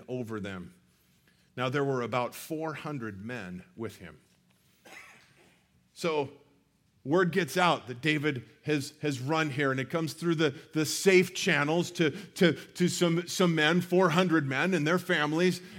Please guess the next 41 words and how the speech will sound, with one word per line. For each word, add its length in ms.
and 160
they 140
come 280
out 300
to 100
find 420
David 320
out 220
in 100
the 80
wilderness, 520
out 220
in 120
the, 160
out 180
in 140
the 100
desert. 520
But 100
it's 160
interesting, 420
it 120
gives 180
us 120
a 60
description 640
of 60
the 80
people 320
who 100
come. 280
First, 260
his 140
family 420
does, 300
but 180
then 160
it 100
tells 300
us 160
that 160